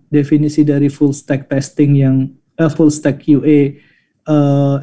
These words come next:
yang dimaksud oleh si A itu seperti apa, si B itu seperti apa. Tapi kalau menurut saya,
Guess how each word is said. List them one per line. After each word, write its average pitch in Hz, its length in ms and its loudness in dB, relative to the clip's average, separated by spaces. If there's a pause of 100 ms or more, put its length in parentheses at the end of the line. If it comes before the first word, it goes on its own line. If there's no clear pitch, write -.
(140)
yang 147 320 2
dimaksud 147 600 0
oleh 139 160 2
si 147 240 -2
A 139 160 0
itu 147 240 0
seperti 147 320 -6
apa, 147 400 0
si 151 160 -2
B 139 240 -2
itu 156 80 -6
seperti 143 400 -8
apa. 135 360 -8 (360)
Tapi 139 240 -2
kalau 147 200 0
menurut 139 440 -2
saya, 156 560 -2